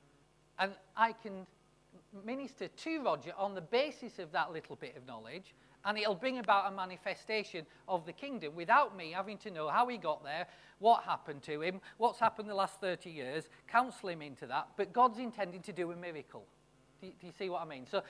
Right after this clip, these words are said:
it's partial knowledge. We don't have to know everything to,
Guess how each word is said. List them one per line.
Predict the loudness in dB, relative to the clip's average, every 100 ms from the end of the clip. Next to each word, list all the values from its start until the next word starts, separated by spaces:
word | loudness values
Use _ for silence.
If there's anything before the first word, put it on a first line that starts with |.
| -8 -12
it's | -12 -14
partial | 2 6 8 6 0 0
knowledge. | 4 4 2 -2 -14 -10
We | -2
don't | 8 8 8 -2
have | -2 -4 -6
to | -10
know | -4
everything | -2 -2 -6 -12 -14 -10
to, | -8